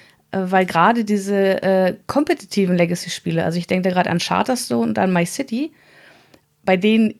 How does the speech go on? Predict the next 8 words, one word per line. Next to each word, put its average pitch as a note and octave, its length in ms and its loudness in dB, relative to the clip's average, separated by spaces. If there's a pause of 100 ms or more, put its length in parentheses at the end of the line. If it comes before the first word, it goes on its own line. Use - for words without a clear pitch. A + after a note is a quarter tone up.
ich A#3+ 200 -2
persönlich A3+ 520 0
halt F3+ 220 -2
nicht E4+ 280 -2
so A3 100 0
gut - 260 -6
abgeschnitten F3 540 -4
habe, F3 320 -4